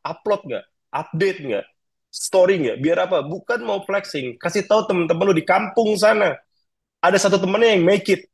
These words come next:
lu bisa. Berarti semua kita bisa. Semua kita bisa. There is no barrier. Udah nggak ada barrier sekarang. Lu mau di Jawa, lu mau di ujung Papua sana, no, kita sama. Nggak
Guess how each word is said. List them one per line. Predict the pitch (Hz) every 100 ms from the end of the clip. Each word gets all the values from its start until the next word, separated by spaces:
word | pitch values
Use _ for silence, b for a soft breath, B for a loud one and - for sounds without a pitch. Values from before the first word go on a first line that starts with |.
| 170
lu | 208
bisa. | 185 190 143 139
Berarti | 160 170 226 -
semua | - - 165 175 247 233
kita | 226 175
bisa. | 143 131 117 - _ _ _ _ _ _ _ _ _ _ _ _ _ _ _ _
Semua | - - 175 202
kita | 180 160
bisa. | 147 151
There | 185 214
is | 185
no | 214
barrier. | 170 233 247 233
Udah | 175 208
nggak | 240 240
ada | 214
barrier | 233 269 247 185
sekarang. | - 156 127 101 107 _ _ _ _ _ _ _ - 208
Lu | 233
mau | 190 180
di | 160
Jawa, | 113 190 202 220 214
lu | 214
mau | 190 156
di |
ujung | 151 180 143 156 175
Papua | 170 151 160 156
sana, | 196 202 180
no, | 180 247 -
kita | 220 196
sama. | - 185 143 -
Nggak | 135 160